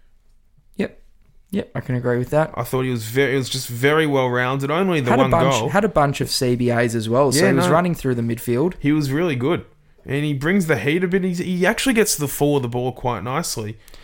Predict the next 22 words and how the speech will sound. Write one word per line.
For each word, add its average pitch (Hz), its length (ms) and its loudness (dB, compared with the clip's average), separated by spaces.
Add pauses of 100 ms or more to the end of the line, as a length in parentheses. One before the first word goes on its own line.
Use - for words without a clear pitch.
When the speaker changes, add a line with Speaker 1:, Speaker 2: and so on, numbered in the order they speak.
(220)
Speaker 2:
whereas, 127 400 -2
you 120 60 -4
know, 113 180 -2
little 120 300 -4
Motlop 123 400 -6
and 117 140 -4
Durden 127 360 -4
had 120 200 -6
been 120 340 -4
avoiding 120 600 -2
the 104 240 -8 (600)
Speaker 1:
I, 170 60 0
I 180 120 2
wanna 254 180 2
speak 143 360 2
Speaker 2:
that 139 100 0
Speaker 1:
about 123 220 4
Speaker 2:
region. 123 80 -2
Speaker 1:
him 127 340 0
in 123 160 -2
more 120 220 2
depth, - 480 -4